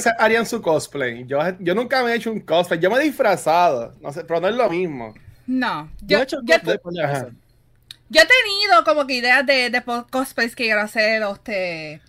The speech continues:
Speaker 2: fanáticas de, de Sailor Moon, pues quisiera hacer un full cosplay de, de alguna de las Sailor Scouts. Yo hice uno en el, en, en el Comic Con at Home. Este, ¿te acuerdas? Que lo,
Speaker 3: Sí.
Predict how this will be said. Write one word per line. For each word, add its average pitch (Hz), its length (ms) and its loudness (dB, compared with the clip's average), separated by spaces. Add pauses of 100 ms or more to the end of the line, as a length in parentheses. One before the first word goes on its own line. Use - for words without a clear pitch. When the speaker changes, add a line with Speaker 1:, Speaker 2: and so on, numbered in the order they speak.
(520)
Speaker 2:
fanáticas 269 840 6
de, 254 300 4
de 277 140 4
Sailor 254 280 2
Moon, 254 220 -2
pues 254 160 -2
quisiera 240 340 -2
hacer 262 360 2
un 311 180 0 (480)
full 349 340 2
cosplay 294 600 2
de, 233 420 0
de 226 80 2
alguna 233 300 0
de 240 60 2
las 262 120 0
Sailor 247 300 0
Scouts. 220 340 0
Yo 233 80 0
hice 277 240 4
uno 311 500 0 (280)
en 262 260 2
el, 226 680 2
en, 214 800 -8 (100)
en 240 140 -4
el 226 220 -2
Comic 247 280 -2
Con 262 540 -2
at 262 160 0
Home. 262 400 -2 (320)
Este, 254 300 -2
¿te 240 40 0
acuerdas? 285 360 4
Que 262 100 2
lo, 208 480 2
Speaker 3:
Sí. - 80 -4